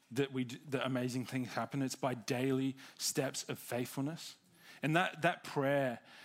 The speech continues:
like, that verse has been a verse that has been stuck on my heart. Like, every time I open my Bible, I feel like that verse is staring me in the face. And, you know, it, it has, it's not just a token prayer. Like, it has become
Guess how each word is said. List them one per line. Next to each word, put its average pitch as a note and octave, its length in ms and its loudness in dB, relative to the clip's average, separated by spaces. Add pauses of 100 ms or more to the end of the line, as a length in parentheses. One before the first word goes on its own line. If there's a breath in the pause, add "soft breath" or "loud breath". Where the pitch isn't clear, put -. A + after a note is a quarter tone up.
(240 loud breath)
like, C3+ 160 4
that D#3 220 2
verse C#3 260 2
has B2+ 140 -2
been C3+ 160 2
a B2+ 40 0
verse B2+ 280 0
that C3 100 -2
has A#2 140 -4
been A#2+ 180 -2
stuck - 560 0
on B2+ 80 0
my A2+ 160 -2
heart. G#2 320 -2 (160)
Like, B2+ 260 2
every D3 280 0
time D3 180 -2
I B2+ 100 2
open B2+ 160 -2
my B2 140 2
Bible, A#2+ 280 0
I A2+ 80 -2
feel B2 180 -2
like A#2+ 160 -2
that B2+ 260 -2
verse A#2+ 380 0
is G#2+ 60 -4
staring B2 420 0
me A#2+ 80 0
in A2+ 80 -2
the A2 80 -6
face. A2+ 580 -4 (380 loud breath)
And, C#3 80 4
you C#3+ 60 4
know, C#3 220 4
it, D#3 220 -2
it E3+ 140 4
has, C#3 400 0 (340)
it's - 160 2
not G#3+ 160 4
just F3+ 180 -4
a D3+ 60 0
token C3 420 0
prayer. B2 300 0
Like, B2+ 180 0
it D3 120 0
has D#3 180 0
become C3+ 540 0